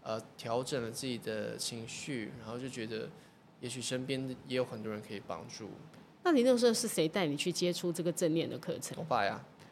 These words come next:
Speaker 2: 所以你爸爸已经是正念老师了，
Speaker 1: 对，他已经是。
Speaker 2: 所以他先去上了。
Speaker 1: 嗯。
Speaker 2: 他为什么没有带着你一起去上？
Speaker 1: 他可能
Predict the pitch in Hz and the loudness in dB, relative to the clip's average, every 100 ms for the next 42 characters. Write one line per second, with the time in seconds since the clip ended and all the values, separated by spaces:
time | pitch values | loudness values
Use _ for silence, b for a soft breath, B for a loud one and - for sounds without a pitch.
0 | B - 330 247 202 254 202 170 196 226 | B 2 6 8 12 12 12 8 6 4
1 | 214 220 190 165 90 - 160 123 - 117 | 8 8 10 8 6 4 2 2 2 -2
2 | - - - 240 247 240 233 196 185 - | -6 -2 4 8 10 10 10 8 6 6
3 | - - 131 113 - - 294 254 190 214 | -4 -8 -6 -6 -2 4 6 8 6 6
4 | 190 196 175 135 165 156 165 156 123 - | 8 6 6 2 0 -4 -2 0 -2 -4
5 | - - - - - - 185 185 143 120 | -16 -20 -20 -20 -20 -12 -8 -4 -4 -2
6 | 113 113 | -4 -6